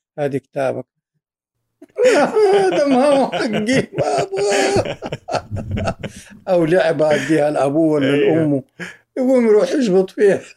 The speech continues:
Speaker 1: <laughs> "هذه حقتي، مي حق"، حرص كذا يعني، ف-،
Speaker 2: طيب.
Speaker 1: نوع من التفكك لا أكثر.
Speaker 2: الله يحفظهم. إذا توجه لنا رسالة من ال-، من المستقبل ل-، للشباب بعد هذا العمر والتجارب،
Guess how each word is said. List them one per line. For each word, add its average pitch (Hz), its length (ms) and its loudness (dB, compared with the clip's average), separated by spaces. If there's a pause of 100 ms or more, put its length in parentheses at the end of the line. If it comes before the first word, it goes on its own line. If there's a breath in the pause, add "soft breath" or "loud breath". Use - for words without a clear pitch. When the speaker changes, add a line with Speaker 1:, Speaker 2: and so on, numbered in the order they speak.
(140)
Speaker 1:
<laughs> 320 340 0
"هذه 254 140 -2
حقتي، 214 600 -2
مي 240 160 0
حق"، 392 440 -6
حرص 117 360 -4
كذا 120 340 -8
يعني، 160 260 -2
ف-، 226 300 -2 (200)
Speaker 2:
طيب. 123 260 -6
Speaker 1:
نوع 180 200 0
من 147 140 0
التفكك 127 460 -10 (160)
لا 120 220 -14
أكثر. - 420 -20 (180)
Speaker 2:
الله 98 220 -4
يحفظهم. 98 420 -10 (600 loud breath)
إذا 151 240 -4
توجه 151 520 -6
لنا 123 540 -4
رسالة 107 640 -6
من 104 220 -6
ال-، 95 680 -6 (300)
من 120 140 -6
المستقبل 113 760 -6 (400)
ل-، 110 320 -6
للشباب 101 680 -6 (460 soft breath)
بعد 120 240 -8
هذا 117 200 -6
العمر 104 340 -4
والتجارب، 95 600 -6